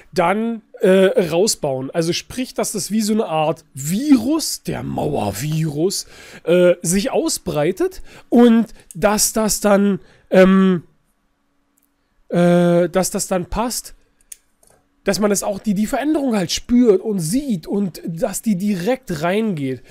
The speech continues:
So, hier haben wir nämlich wieder was. Didim, didim, den raus. Das ist auch eine Zehnermauer.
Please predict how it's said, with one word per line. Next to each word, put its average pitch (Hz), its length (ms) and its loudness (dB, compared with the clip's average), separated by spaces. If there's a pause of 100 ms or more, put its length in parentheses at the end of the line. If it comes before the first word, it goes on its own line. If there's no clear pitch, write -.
(200)
So, 202 220 2
hier 262 220 4
haben 277 120 0
wir 277 80 0
nämlich 240 380 -2
wieder 196 340 4
was. - 500 -12 (760)
Didim, 170 300 2
didim, 269 520 0 (240)
den 196 300 2
raus. 143 840 -4
Das 185 320 -2
ist 190 120 -8
auch 254 300 -2
eine 269 100 0
Zehnermauer. 165 920 -2